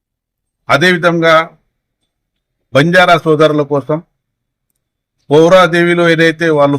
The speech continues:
కాశీ అంటారు, హిందూ సోదరుల కాశీ అంటారు, అట్లా బంజారా సోదరులు కాశీ అంటారు. దానికి బంజారా రియాసత్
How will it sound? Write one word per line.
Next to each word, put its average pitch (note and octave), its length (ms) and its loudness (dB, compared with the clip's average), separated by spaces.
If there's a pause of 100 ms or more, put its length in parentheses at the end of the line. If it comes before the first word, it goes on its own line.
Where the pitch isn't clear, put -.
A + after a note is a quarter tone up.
కాశీ C#3 280 -4 (100)
అంటారు, C#3+ 300 -6
హిందూ C#3+ 260 -4
సోదరుల C3 440 -4
కాశీ C3 300 -4
అంటారు, C#3+ 280 -8
అట్లా C3+ 260 -10
బంజారా C3+ 420 -2
సోదరులు B2+ 320 -10 (100)
కాశీ A#2+ 280 -6
అంటారు. B2 260 -16
దానికి A#2+ 260 -16 (1120)
బంజారా E3+ 440 2 (140)
రియాసత్ D3+ 480 -2